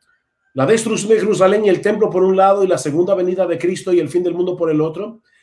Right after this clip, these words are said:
Pero Jesús quiere hacerles ver ahora que habrá un lapso de tiempo indefinido entre estos eventos. De ahí las advertencias del Señor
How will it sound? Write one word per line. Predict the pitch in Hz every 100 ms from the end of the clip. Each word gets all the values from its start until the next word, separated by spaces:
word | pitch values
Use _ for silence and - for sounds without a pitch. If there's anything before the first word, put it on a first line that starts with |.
| _ _ _
Pero | - 175
Jesús | 160 170 - 285 -
quiere | 220 233
hacerles | 214 - 202 185 143
ver | 170
ahora | 180 156 139 - - _ _ _ _
que | 151
habrá | 151 254
un | 294 247
lapso | 240 254 240 220
de | 185
tiempo | 180 202 214 214
indefinido | 190 165 175 175 175 175 185 226 190 139 131
entre | 156 156 151 147 165
estos | 156 - 156 151 - _ -
eventos. | 147 139 160 156 - 113 - _ _ _
De | 143
ahí | 165 180 226
las | 185 160 -
advertencias | 170 175 170 175 170 170 - 165 139
del | 156 156
Señor | 196 190 160 147 147